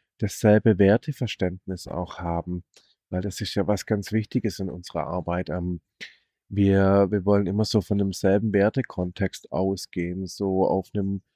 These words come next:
humanistischen Bild, auf Wertschätzung und so weiter. Und das ist auf jeden Fall das, was wir auch,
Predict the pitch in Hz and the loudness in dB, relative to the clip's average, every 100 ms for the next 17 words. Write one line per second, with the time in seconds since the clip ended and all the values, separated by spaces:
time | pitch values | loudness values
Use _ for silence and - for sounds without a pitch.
0 | _ _ _ 110 104 107 113 117 - 104 | _ _ _ -2 2 4 2 0 -4 -4
1 | 107 101 117 110 113 110 101 - 101 - | -2 0 4 6 6 4 2 -2 -6 -6
2 | - 101 113 120 - 104 - - 104 101 | -10 2 4 4 2 -2 0 -2 0 2
3 | 98 95 - - _ _ _ 117 117 110 | 2 0 -6 -20 _ _ _ 0 0 2
4 | 95 90 95 90 87 92 - _ - 104 | 0 0 -2 -6 -6 -8 -12 _ -4 -2
5 | 101 123 113 - 110 117 117 101 104 104 | 0 2 0 2 0 0 0 -2 -2 -2
6 | - 95 - 101 98 98 95 - _ _ | -4 -6 -4 -2 0 0 -2 -8 _ _
7 | _ _ - 98 101 107 - | _ _ -4 2 4 2 0